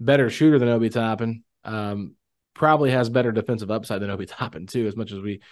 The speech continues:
like Obi Toppin. But that is somebody that would be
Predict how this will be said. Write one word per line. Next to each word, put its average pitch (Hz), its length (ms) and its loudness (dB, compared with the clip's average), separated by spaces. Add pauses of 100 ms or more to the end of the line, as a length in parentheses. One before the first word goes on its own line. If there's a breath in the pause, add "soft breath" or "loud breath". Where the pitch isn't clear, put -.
(300 soft breath)
like 120 260 -2
Obi 113 220 2
Toppin. 110 480 -4
But 101 200 -6 (520 soft breath)
that 131 200 2
is 120 140 -2
somebody 127 400 2
that 117 320 -2
would 123 420 0
be 127 380 2